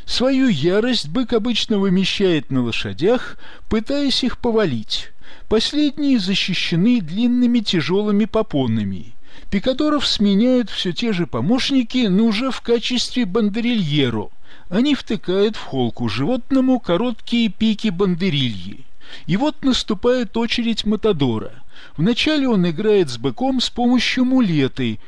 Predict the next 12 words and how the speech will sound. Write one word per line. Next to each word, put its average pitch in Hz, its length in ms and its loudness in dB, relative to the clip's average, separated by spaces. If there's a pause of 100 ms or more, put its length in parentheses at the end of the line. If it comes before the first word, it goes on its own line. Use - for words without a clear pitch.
куска 247 440 -2
красной 196 520 0
материи, 254 600 0
натянутой 240 720 2
на 214 140 4
деревянную 180 680 2
трость. - 640 -2 (180)
Существует 254 840 0
разная 220 540 2
техника 254 600 0
подобной 202 640 2
игры. 131 380 -2